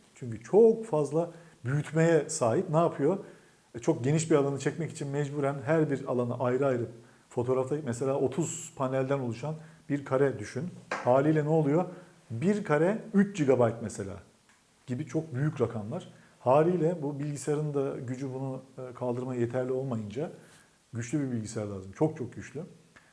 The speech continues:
Ne yapıyor? Bu biraz zaman alıyor. Yapıyorsunuz, e, üç saat uğraşıyorsunuz mesela, beğenmiyorsunuz. Ertesi gün bir daha yapıyorsunuz.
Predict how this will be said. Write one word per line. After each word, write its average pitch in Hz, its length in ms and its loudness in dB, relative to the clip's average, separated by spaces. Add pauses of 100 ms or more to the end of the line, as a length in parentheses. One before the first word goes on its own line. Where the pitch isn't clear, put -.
(160)
Ne 131 60 2
yapıyor? 151 440 0
Bu 135 180 -10
biraz 131 260 -2
zaman 127 240 0
alıyor. 104 320 -4 (480)
Yapıyorsunuz, 160 920 0 (600)
e, 143 40 -14
üç 151 340 -6
saat 156 300 4
uğraşıyorsunuz 143 520 0
mesela, 135 420 -4
beğenmiyorsunuz. 135 800 -2
Ertesi 123 380 -2
gün 131 220 -6
bir 113 80 -2
daha 123 140 4
yapıyorsunuz. 120 600 -6